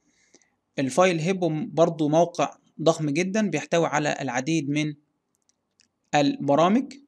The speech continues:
والتطبيقات. عندي هنا من الأعلى بلاقي الويندوز، لو عايز برامج للويندوز أو للماك.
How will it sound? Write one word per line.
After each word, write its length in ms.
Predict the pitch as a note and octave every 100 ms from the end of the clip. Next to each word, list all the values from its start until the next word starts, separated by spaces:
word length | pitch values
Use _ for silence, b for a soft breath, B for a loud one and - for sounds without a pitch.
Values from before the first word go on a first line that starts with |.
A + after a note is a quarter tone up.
| _ -
والتطبيقات. 920 | C#3+ C#3 - B2+ C3+ B2+ G3 B3+ - _ _ _ _ _ _ _ _ _
عندي 300 | - D3 C#3+
هنا 100 | D#3
من 120 | D3+ C#3
الأعلى 400 | D3+ C#3+ C#3+ C3+
بلاقي 260 | C#3+ D3
الويندوز، 580 | C#3 C#3+ F#3 A#3 - - _ -
لو 140 | C3+
عايز 480 | B2+ D3+ D3 B2 - _
برامج 360 | C#3 C#3+ E3 D3
للويندوز 460 | C#3+ D#3 F3 E3 E3
أو 140 | D#3+
للماك. 520 | C#3 C3 F#3 A#3+ -